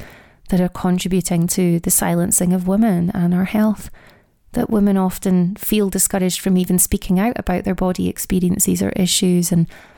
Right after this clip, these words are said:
we find that even when we do turn up and have that confidence to make the G P appointment, that the lack of understanding on that side of things and, you know, not a lot of empathy can leave us feeling very dismissed.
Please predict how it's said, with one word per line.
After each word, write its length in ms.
we 160
find 320
that 140
even 300
when 160
we 100
do 220
turn 280
up 180
and 160
have 260
that 220
confidence 680
to 100
make 220
the 100
G 220
P 160
appointment, 640
that 280
the 100
lack 260
of 100
understanding 680
on 160
that 180
side 320
of 80
things 540
and, 480
you 80
know, 220
not 220
a 40
lot 220
of 100
empathy 600
can 160
leave 200
us 180
feeling 280
very 220
dismissed. 720